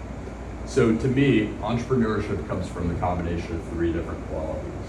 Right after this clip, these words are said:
It's the urge, the insatiable urge to create and design the life that you want for yourself,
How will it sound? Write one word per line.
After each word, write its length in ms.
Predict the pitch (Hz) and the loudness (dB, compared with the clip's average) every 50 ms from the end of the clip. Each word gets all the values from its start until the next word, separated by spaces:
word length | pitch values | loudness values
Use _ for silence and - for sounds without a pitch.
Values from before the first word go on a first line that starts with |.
| - - - - - 87 87 | -10 -10 -10 -8 -6 -6 -6
It's 180 | - - - - | -6 -6 -8 -8
the 160 | - - 90 90 90 | -6 -6 -6 -6 -4
urge, 360 | 95 98 104 104 104 110 110 - - - | -2 0 0 0 0 -2 -4 -6 -4 -2
the 80 | 107 101 | 0 0
insatiable 580 | 95 90 - 110 113 110 - - 95 98 92 | 0 0 0 0 0 0 0 0 -2 -2 -2
urge 380 | 87 87 87 87 85 85 - - | -2 0 0 -2 -2 -2 -4 -4
to 80 | - 98 90 - - | -4 -6 -4 -4 -4
create 300 | 90 90 92 92 92 92 - - | -4 -2 -2 -2 -2 -4 -4 -4
and 140 | 90 87 85 | -4 -4 -2
design 380 | 90 90 - 87 87 85 85 85 | -2 -2 -2 -2 0 0 0 0
the 60 | 87 | -2
life 220 | 80 82 82 85 - - | -2 -2 -2 -4 -4 -4
that 120 | - 82 82 | -6 -6 -4
you 120 | 80 78 | -4 -4
want 220 | 78 87 - 80 - - | -4 -4 -4 -6 -6 -4
for 60 | 98 | -2
yourself, 440 | 101 101 101 - 123 120 120 127 123 | 0 0 0 0 2 2 2 2 0